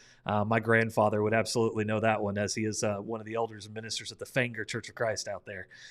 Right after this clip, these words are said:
So, uh, g-, great, great call on that one. My, my accent is giving me away.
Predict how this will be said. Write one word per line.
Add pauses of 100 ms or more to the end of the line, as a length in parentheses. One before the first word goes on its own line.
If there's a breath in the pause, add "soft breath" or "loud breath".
(120)
So,
uh,
g-,
great,
great
call
on
that
one.
My,
my
accent
is
giving
me
away.